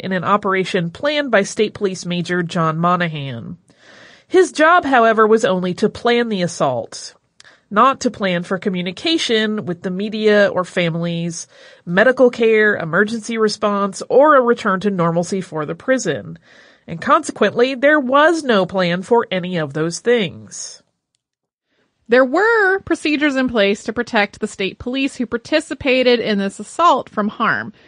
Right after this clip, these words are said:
Speaker 2: For example, they were barred from participating in hand-to-hand combat, knowing that the men in Cell Block D had armed themselves with makeshift knives. Additionally, they anticipated that visibility was gonna be really poor and the whole situation chaotic. But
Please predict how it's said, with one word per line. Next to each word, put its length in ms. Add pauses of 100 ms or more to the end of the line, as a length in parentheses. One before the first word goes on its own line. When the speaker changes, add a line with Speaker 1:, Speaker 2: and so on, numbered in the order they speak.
(280)
Speaker 2:
For 180
example, 640
they 100
were 140
barred 480
from 160
participating 640
in 80
hand-to-hand 600
combat, 580
knowing 460
that 160
the 80
men 240
in 160
Cell 220
Block 280
D 240
had 180
armed 420
themselves 520
with 160
makeshift 400
knives. 420 (640)
Additionally, 720
they 220
anticipated 640
that 200
visibility 560
was 160
gonna 200
be 120
really 240
poor 380
and 100
the 60
whole 260
situation 640
chaotic. 580
But 200